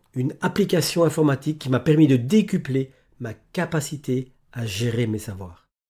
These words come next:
Auparavant, j'accumulais des photocopies dans des fardes, des livres dans ma bibliothèque, des fichiers Word, des notes dans Evernote ou d'autres applications équivalentes. J'avais mis en place un système d'accumulation de connaissances.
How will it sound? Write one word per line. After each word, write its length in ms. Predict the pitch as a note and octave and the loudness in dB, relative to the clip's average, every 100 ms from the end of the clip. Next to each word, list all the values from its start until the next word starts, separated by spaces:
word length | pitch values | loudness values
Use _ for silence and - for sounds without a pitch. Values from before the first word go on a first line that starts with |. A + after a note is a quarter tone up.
| - | 2
Auparavant, 640 | D#3+ F#3 D#3 F#3 G3 A3 F3 | 2 6 6 8 8 6 6
j'accumulais 540 | D#3 F3 F3 E3+ F3 | 2 2 6 8 10
des 120 | D3 | 8
photocopies 600 | C#3 - D3 D3 D3 D#3+ | 6 4 4 4 2 2
dans 120 | C#3+ C3 | 4 6
des 120 | B2+ | 4
fardes, 420 | - A#2+ G#2 F#2+ - _ B2 | 2 -6 -6 -12 -18 _ 0
des 160 | C3+ | 2
livres 460 | C#3+ C#3+ E3 D3 C#3 | 4 4 4 4 4
dans 100 | C3 | 6
ma 120 | B2+ | 6
bibliothèque, 580 | A#2 A#2 B2 A#2+ G#2 - - - | 6 4 2 2 -8 -10 -18 -2
des 100 | C3+ | -2
fichiers 400 | - F#3 - E3+ | 0 -4 4 6
Word, 360 | C3+ B2 G#2 - A2+ | 8 6 6 2 -2
des 180 | D3+ | 2
notes 460 | E3+ E3 F3+ F3+ D3 | 4 6 6 4 0
dans 260 | C#3 C3 - | 0 0 6
Evernote 720 | F#3+ F3+ F3 D3+ D3 D3 D3+ - - | 8 10 6 4 4 4 2 -4 -6
ou 140 | C#3+ C3 | -2 4
d'autres 400 | C#3+ C#3 B2+ B2+ | 4 4 4 2
applications 480 | - C3 B2 C#3 | 4 4 4 6
équivalentes. 580 | B2+ B2+ A#2+ A#2 A2 F#2+ | 4 4 2 2 2 2
J'avais 200 | E3+ D#3+ | 6 8
mis 160 | F#3 F#3+ | 10 10
en 80 | F3 | 8
place 260 | G3 F#3+ | 6 4
un 60 | D3+ | 2
système 500 | D3 D3+ - G3 D#3 | 2 0 6 6 8
d'accumulation 840 | D3 E3 F3+ F3+ D#3 D3 - F3 | 4 4 4 8 8 6 2 0
de 120 | C3 | 2
connaissances. 880 | B2+ - C#3+ C3 - B2 G2+ - - | 2 6 6 6 0 -6 -8 -12 -18